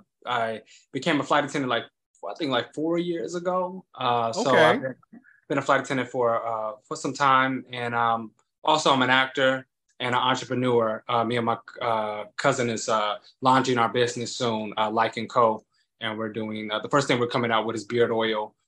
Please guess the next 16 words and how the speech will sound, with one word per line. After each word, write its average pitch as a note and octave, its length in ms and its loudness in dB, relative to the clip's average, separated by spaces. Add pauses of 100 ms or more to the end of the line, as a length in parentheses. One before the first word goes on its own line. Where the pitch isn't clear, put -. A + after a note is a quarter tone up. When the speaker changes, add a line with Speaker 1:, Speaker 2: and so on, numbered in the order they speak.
(180)
Speaker 1:
for A#2 140 -2
gr-, C3+ 180 -6
uh, A#2+ 120 2
man A#2+ 360 2
grooming A#2+ 400 0
products. A#2 480 4
And A2+ 120 -4
then A2+ 180 0
we're A2 60 -6
gonna A2 380 0 (360)
Speaker 2:
Okay. D3+ 400 2
Speaker 1:
slowly, B2+ 260 4 (300)
surely C3 440 6
creep C3 300 0
into B2+ 220 0
the, A2+ 220 0